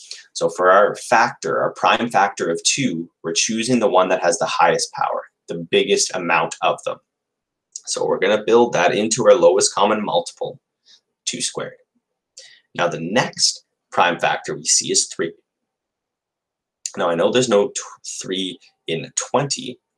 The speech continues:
but I do have threes in the other one. So I have to use that there as well. We're basically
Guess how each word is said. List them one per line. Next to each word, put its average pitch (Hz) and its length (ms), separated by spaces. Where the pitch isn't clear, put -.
but 104 120
I 104 60
do 123 160
have 143 140
threes 98 240
in 92 60
the 90 120
other 85 180
one. 85 100
So - 100
I 110 60
have 143 220
to 101 100
use 104 360
that - 260
there 80 200
as 78 200
well. - 480
We're - 120
basically 117 460